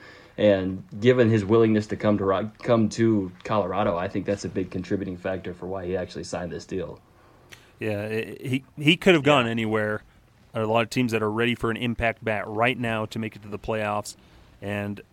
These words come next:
Speaker 2: I think he has that knowledge that, no, this team's getting competitive. It has the pieces.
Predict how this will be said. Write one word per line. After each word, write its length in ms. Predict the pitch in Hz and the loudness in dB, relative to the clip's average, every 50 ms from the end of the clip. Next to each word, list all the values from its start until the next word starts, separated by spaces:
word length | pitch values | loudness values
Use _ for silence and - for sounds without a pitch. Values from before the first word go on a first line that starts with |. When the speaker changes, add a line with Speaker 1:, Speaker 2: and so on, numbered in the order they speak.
| _ _ - | _ _ -6
Speaker 2:
I 120 | - 120 113 | -2 -2 -2
think 240 | - - 117 120 - - - | -2 -2 -6 -6 -6 -6 -2
he 160 | 139 165 165 | 2 4 4
has 220 | 156 165 156 131 | 6 4 4 4
that 260 | 147 143 127 117 117 - _ _ - 135 | 4 4 4 2 2 -2 _ _ -6 -2
knowledge 420 | 120 117 117 120 120 117 110 104 | 0 2 2 2 2 0 0 -2
that, 220 | 117 107 104 - - _ _ _ _ _ _ _ _ _ - | -2 -2 -4 -4 -10 _ _ _ _ _ _ _ _ _ -8
no, 420 | 113 107 107 107 104 104 104 - _ - | -6 -6 -4 -4 -4 -6 -8 -10 _ -12
this 180 | - 107 98 - | -10 -10 -10 -4
team's 260 | - 143 143 135 110 | 0 0 0 0 0
getting 280 | 101 123 123 131 135 127 | 2 2 2 2 2 0
competitive. 460 | - 117 107 120 120 117 113 117 107 | -2 -4 -4 -4 -4 -4 -4 -4 -6
It 80 | 104 - | -4 -2
has 260 | 113 120 123 110 110 | 0 0 0 -2 -4
the 80 | 110 | -10
pieces. 520 | - - 117 117 110 - 123 120 117 107 | -10 -8 -6 -6 -6 -4 -6 -6 -6 -8